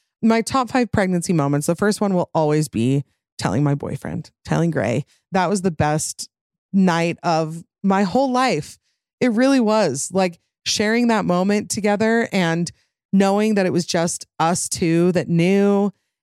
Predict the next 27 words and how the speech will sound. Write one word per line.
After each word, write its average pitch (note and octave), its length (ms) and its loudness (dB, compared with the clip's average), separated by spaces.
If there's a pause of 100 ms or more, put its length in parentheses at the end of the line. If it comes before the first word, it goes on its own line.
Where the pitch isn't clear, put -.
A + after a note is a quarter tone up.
(120)
And, E3 680 -2 (200)
oh, G#3+ 360 2
it - 100 0
was A3 220 0
just, A3 360 -2
it G#3+ 80 2
was A3 180 2
seriously, G#3 560 -2
like, F3 360 0 (160)
it F#3 200 0
was F3+ 320 0 (120)
euphoric. F#3+ 760 0
Like, E3 180 -2
it F3+ 100 2
was F3+ 240 0 (340)
heaven F3+ 540 -2 (440)
to A3 100 0
just G3 320 0
sit G3+ 200 -4
in F#3 180 2
that E3+ 300 0
moment F3 640 0
and E3 220 -2
be E3+ 180 0
there E3 280 0
together D#3+ 680 0
and D3+ 320 -4